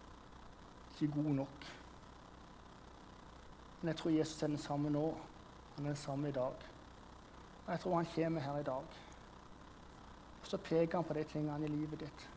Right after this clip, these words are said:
Akkurat som gjorde Peter. Peter bandet på han ikke kjente Jesus.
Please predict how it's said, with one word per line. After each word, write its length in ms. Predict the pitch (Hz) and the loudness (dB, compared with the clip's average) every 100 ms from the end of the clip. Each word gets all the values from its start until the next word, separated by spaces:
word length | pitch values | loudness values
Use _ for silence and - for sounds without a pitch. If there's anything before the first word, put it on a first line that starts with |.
| - - - - - - - - - - - | -14 -16 -16 -16 -16 -16 -16 -16 -16 -16 -2
Akkurat 300 | 165 - 175 | 0 2 4
som 80 | 170 | 4
gjorde 180 | 160 160 | 4 6
Peter. 440 | 156 151 - - - - - - - - | 6 4 -2 -6 -10 -14 -16 -16 -16 0
Peter 240 | 170 165 190 165 | 4 8 6 8
bandet 400 | 147 165 190 202 | 8 8 6 6
på 80 | 160 | 6
han 80 | 147 | 4
ikke 160 | 156 | 4
kjente 260 | 143 143 147 | 4 4 4
Jesus. 380 | 147 - - | 2 0 -8